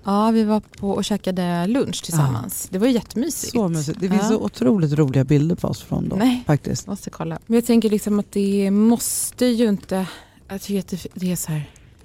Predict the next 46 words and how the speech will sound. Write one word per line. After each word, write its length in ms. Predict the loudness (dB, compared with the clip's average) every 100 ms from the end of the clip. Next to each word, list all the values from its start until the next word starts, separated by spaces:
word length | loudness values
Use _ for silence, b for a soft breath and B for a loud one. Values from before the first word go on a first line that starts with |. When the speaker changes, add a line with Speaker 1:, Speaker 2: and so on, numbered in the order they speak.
| -16 -10
Speaker 1:
vi 60 |
har 40 | -6
så 140 | -4
mycket 220 | -4 -2
lagar 760 | 0 2 0 0 -2 -2 -2 -2
och 80 | -4
så 120 | -2
normer 840 | 2 2 2 0 0 -2 -4 -4 -4
kring 380 | -4 -4 -6 -10 B B B
hur 200 | 4 6
man 120 | 4
ska 180 | 0 -8
fira 480 | 2 4 4 4 2
med 160 | 0
familj 720 | 2 4 6 6 4 0 -2 0
och 60 |
vad 100 | 0
Speaker 2:
Ja. 160 | 2 0
Speaker 1:
som 180 | -2 -2
är 60 |
viktigt 400 | -2 -6 -10 -10
och 80 | -6
så 100 | -4
här, 80 | -2
ja, 320 | -2 0 0
ingen 260 | 2 0 -2
ska 160 | -4
behöva 240 | -2 -2 -2
vara 140 | -4
ensam, 600 | -4 -2 -2 -4 -4 -2
men 180 | -2 -4
så 160 | -6
här, 140 | -6 -6 b b b -12
vilka 320 | -6 -6 -4 -4
är, 220 | -4 -4 -8 -20 -20 -10
så 100 | -8
här, 100 | -8
vem 680 | -8 -4 0 2 2 0 -4 -4
är 160 | -4
julen 480 | -2 0 -2 -2 -4
viktigast 560 | -6 -8 -6 -4 -6 -6
för? 240 | -4 -4
Är 120 | -2
det 60 | 0
Speaker 2:
Mm. 60 | 2
Speaker 1:
din... 340 | 0 -2